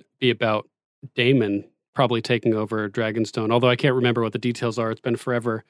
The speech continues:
since I listened to it in audiobook format. But yeah, Daemon is, <laughs> he's freaking hilarious. Uh, he's out here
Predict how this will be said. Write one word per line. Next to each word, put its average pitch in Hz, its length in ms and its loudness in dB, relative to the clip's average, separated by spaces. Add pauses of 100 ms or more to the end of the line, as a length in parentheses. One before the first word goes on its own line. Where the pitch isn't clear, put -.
(380)
since 123 260 0
I 113 60 2
listened 120 500 2
to 123 180 0
it 110 180 -8
in 120 180 -2
audiobook 117 580 0
format. 117 580 -2 (680)
But 135 120 2
yeah, 131 200 4 (400)
Daemon 175 500 8
is, 139 260 2 (280)
<laughs> - 160 -20
he's - 240 -2
freaking 156 400 -2 (360)
hilarious. 117 760 0 (480)
Uh, 110 320 -4 (300)
he's 143 160 4
out 156 200 6
here 135 340 6